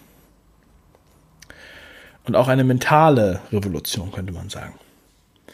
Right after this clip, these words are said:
Das ist das Erste, was mir eingefallen ist, als ich überlegt habe, was könnte ich jetzt hier resümieren? Was ist eigentlich in den letzten Jahren passiert? Worüber ich noch nie so öffentlich gesprochen habe wie heute hier.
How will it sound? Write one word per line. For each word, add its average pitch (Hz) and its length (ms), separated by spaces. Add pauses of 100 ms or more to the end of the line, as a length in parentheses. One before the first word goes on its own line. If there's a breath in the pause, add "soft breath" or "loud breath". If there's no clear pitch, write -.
(1200 soft breath)
Das 131 140
ist 151 100
das 139 80
Erste, 175 300
was 147 120
mir 110 60
eingefallen 180 400
ist, 120 100
als 120 160
ich 131 60
überlegt 131 340
habe, 135 120
was 143 160
könnte 147 220
ich - 120
jetzt 147 120
hier 139 180
resümieren? 139 540
Was 139 180
ist 147 140
eigentlich 139 480 (640 loud breath)
in 139 140
den 135 40
letzten 147 340
Jahren 135 240
passiert? - 600 (1700 soft breath)
Worüber 156 260
ich 143 120
noch 147 80
nie 160 320 (360)
so 131 380
öffentlich 131 380
gesprochen - 440
habe 110 200
wie 110 40
heute 135 220
hier. 135 220